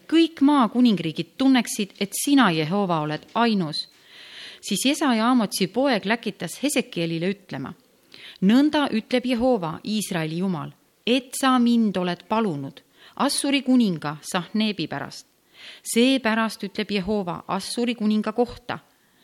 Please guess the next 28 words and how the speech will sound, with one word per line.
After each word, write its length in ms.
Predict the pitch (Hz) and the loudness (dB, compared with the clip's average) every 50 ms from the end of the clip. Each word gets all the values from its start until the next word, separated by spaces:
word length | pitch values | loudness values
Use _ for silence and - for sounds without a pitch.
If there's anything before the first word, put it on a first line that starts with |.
| _ _ - | _ _ -4
nõnda: 380 | 196 196 180 156 - - - _ _ _ - - - - - - - - | -2 -2 -2 -2 -6 -10 -14 _ _ _ -20 -20 -20 -20 -20 -20 -20 -14
sellesse 680 | - - - - 247 285 311 320 302 311 - - 247 240 | -8 -2 2 4 4 6 6 4 2 2 4 4 6 6
linna 340 | 277 285 247 202 156 139 | 6 6 4 4 4 2
ta 120 | 131 170 175 | 2 2 2
ei 100 | 196 208 | 0 0
tule, 320 | - 240 220 190 156 - - 160 - _ _ _ _ _ _ _ - | 0 -2 -2 -2 -4 -6 -6 -10 -16 _ _ _ _ _ _ _ -2
ta 100 | 196 185 | 0 2
ei 100 | 185 202 | 2 4
ammuta 400 | 226 262 302 285 277 285 262 240 | 4 4 4 4 2 2 0 0
siia 280 | - - 247 247 240 | 0 0 2 2 4
nooli, 520 | 233 233 233 208 165 156 151 147 170 175 - _ _ _ | 4 4 4 2 0 -2 -6 -8 -10 -10 -12 _ _ _
ta 100 | - 175 | -4 -2
ei 120 | 165 165 160 | -2 -2 -2
tule 320 | - 226 240 262 269 269 | -4 -2 2 2 2 2
selle 300 | 254 - 269 247 240 240 | 2 2 0 2 2 2
ette 260 | 247 240 247 - 233 - | 0 0 -2 -4 -4 -4
kilbiga 580 | - 233 226 214 - 165 151 - - 151 156 - _ _ _ - - - _ _ _ _ _ - | -2 -2 -2 -2 -2 -6 -8 -6 -6 -8 -8 -10 _ _ _ -20 -20 -20 _ _ _ _ _ 0
ega 260 | 185 185 196 185 175 | 0 0 2 -2 -4
kuhja 440 | - - 226 277 - - - 269 247 | -4 -6 -8 -6 -6 -4 -2 -2 0
selle 300 | - 262 254 240 247 240 | 0 2 2 2 2 0
vastu 320 | 269 277 - - - 226 | 0 -2 -4 -4 -6 -6
piiramisvalli. 960 | 196 262 262 254 220 190 170 165 160 - - 170 170 165 151 143 135 151 156 160 _ _ _ _ - - - - - - _ - | -2 0 0 2 2 2 0 0 -2 -4 -4 -4 -4 -4 -4 -6 -6 -8 -8 -10 _ _ _ _ -20 -20 -20 -20 -20 -20 _ -6
Sedasama 680 | - - 285 294 330 311 277 - - 262 247 240 233 240 | 0 0 0 2 2 0 0 2 2 2 4 4 2 2
teed, 380 | - 285 269 240 185 156 - - - | 0 0 2 2 0 -2 -4 -6 -4
mida 220 | 208 220 - 214 208 | -2 0 2 2 4
mööda 380 | 208 233 247 247 233 240 220 202 | 4 4 4 4 4 2 0 -2
ta 120 | - 202 | -2 -2
tuli, 460 | 196 - 262 262 240 196 156 151 - | -4 -2 -2 -2 0 -2 -2 -6 -8